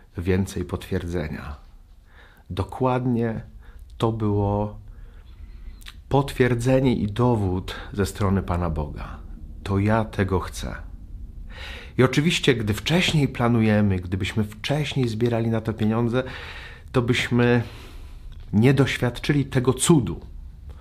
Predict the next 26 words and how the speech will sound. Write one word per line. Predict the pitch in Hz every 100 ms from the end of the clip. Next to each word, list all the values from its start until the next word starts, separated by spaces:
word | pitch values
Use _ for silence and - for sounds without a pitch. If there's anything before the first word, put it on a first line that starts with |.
| - - - - - -
Otwarcie | 95 - 107 98 - 82
to | - 78 78 80 - -
powiem, | - 104 73 69 76
bo | 82 85
wydaje | 82 82 92 104 110 101
mi | 95
się, | - 87
jestem | - 85
o | 80
tym | 87
przekonany, | - 104 - 92 87 85
że | 92
to | 82 82
był | 85 82 - - - - - - -
cud, | - 147 92 - - - -
że | - 87
dokładnie | 80 - 120 120 110 104
tyle | 104 - 143 135 120
było | 110 127 120 110 104 - - - -
potrzeba | 104 - 123 123 117
i | - 101
tyle | - 139 120
dostaliśmy | 104 95 - 92 95 -
od | 87
Pana | 78 82 80
Boga. | 71 71 69